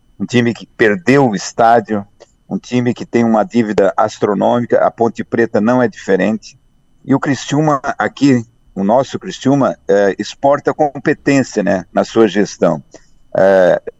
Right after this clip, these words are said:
a gente tem outros times, por exemplo, Coritiba, tá em situação muito precária. O, o próprio Avaí tem uma dívida gigante. O Figueirense tá com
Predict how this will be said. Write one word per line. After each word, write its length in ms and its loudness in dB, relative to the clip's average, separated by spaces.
a 20 -10
gente 280 -6
tem 120 0
outros 300 -2
times, 280 -2
por 180 0
exemplo, 260 -2
Coritiba, 880 0
tá 120 -2
em 40 -2
situação 880 -4
muito 400 0
precária. 680 0
O, 200 -2
o 40 -14
próprio 380 0
Avaí 320 0
tem 120 0
uma 180 0
dívida 460 -2
gigante. 680 -4
O 80 -12
Figueirense 680 -2
tá 180 -2
com 200 -6